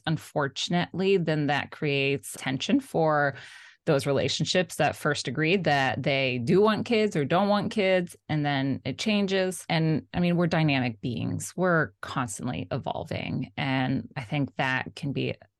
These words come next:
definitely a difficult thing. I also, it's interesting you mentioned, like, feeling as if you have a family,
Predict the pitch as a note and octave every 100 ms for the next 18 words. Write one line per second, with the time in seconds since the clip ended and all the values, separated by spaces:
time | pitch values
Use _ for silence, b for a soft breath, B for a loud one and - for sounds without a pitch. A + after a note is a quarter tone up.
0 | _ - A#2+ - - - C#3 C3 A#2 C3+
1 | - A2 - - - C#3 C3+ C#3+ D3 D3
2 | G#2+ - - D#3+ F3 E3+ - D#3+ C#3 C3+
3 | C3 C3 - - _ - - D#3+ D3+ -
4 | D#3+ D3+ C#3+ C#3+ C#3+ C#3 D#3+ C#3 C#3+ E3
5 | D3 C3+ C3 B2+ - _ _ - - F3
6 | D#3+ D3+ - D#3+ B2+ D3+ D3 - D#3+ -
7 | - D#3 G3+ G3+ E3 - C#3 C#3+ C#3 C#3
8 | C3+ F3+ A3+